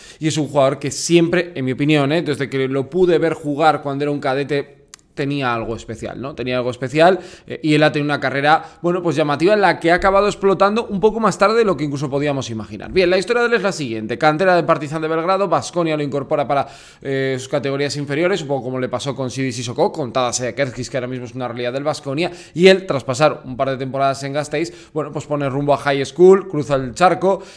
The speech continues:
y quiere probar otro tipo de experiencias. Pasa por la Universidad de Gonzaga, le pilla de por medio del dieciocho al veinte,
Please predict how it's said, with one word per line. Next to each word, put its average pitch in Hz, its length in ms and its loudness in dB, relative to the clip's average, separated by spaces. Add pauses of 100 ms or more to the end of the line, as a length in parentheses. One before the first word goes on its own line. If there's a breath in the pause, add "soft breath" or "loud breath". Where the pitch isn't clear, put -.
y 147 180 -6
quiere 143 180 -2
probar 135 240 0
otro 131 200 -4
tipo 135 200 -4
de 127 80 -2
experiencias. 127 600 -6
Pasa - 260 0
por 131 100 -2
la 131 60 -2
Universidad 127 400 -4
de 131 80 0
Gonzaga, 180 480 0
le 160 140 2
pilla 185 320 2
de 147 100 2
por 139 140 -2
medio 143 240 -2
del 123 120 -4
dieciocho 127 380 -6
al 131 80 -2
veinte, 143 340 -4